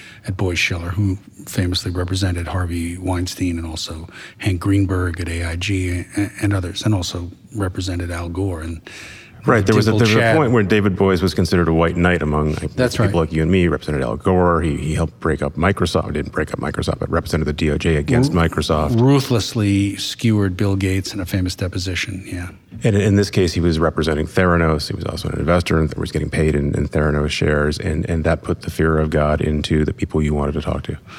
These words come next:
Speaker 1: That's right, because, um, he had threatened people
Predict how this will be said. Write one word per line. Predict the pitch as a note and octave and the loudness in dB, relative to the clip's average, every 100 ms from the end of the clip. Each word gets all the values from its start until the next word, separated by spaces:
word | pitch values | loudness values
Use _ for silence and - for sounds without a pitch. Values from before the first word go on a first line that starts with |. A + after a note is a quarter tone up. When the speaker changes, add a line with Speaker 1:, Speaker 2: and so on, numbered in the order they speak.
| - | -2
Speaker 1:
That's | A#2 A2+ | 0 2
right, | D3+ A#2+ - | 2 2 0
because, | A#2 A#2 G#2+ G#2 F#2 | 0 2 2 2 0
um, | - G#2 G2 F#2+ F#2+ | -2 0 2 4 2
he | F#2 - C#3 | 0 2 2
had | G#2+ G#2 G2+ - - - | 4 2 -2 -10 -20 -20
threatened | - - A2+ B2 - A2 F2 | -16 -2 2 2 2 0 0
people | - G2+ F#2 F2 | -6 -6 -4 -6